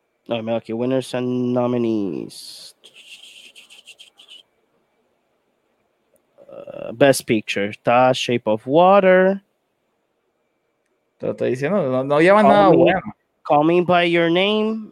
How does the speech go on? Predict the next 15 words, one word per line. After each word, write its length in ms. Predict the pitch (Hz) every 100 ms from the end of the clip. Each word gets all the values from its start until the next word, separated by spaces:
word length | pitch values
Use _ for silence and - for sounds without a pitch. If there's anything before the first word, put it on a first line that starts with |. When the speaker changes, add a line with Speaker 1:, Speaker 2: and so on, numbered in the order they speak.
| _
Speaker 1:
Darkest 680 | 127 147 160 - 156 - -
Hour, 640 | 170 185 196 185 180 185 185 180 _ - 120
Dunkirk, 800 | 151 170 196 - - 175 170 - _ - 123
Get 220 | 147 147
Out, 400 | 156 156 151 - _ _ _ _ _ -
Lady 420 | 123 156 180 175
Bird, 400 | 160 170 170 160 _
Phantom 600 | - 156 165 180 175 170
Thread, 340 | - 156 151 - _ _ 127
The 140 | 131 -
Post 440 | 175 190 226 - - _ _ _ _ _ _
y 440 | 139 139 139 131 127
Three 360 | - 143 156
Billboards 1120 | 156 139 160 165 156 139 160 165 160 147 - -
Outside 640 | 139 151 - - 156 156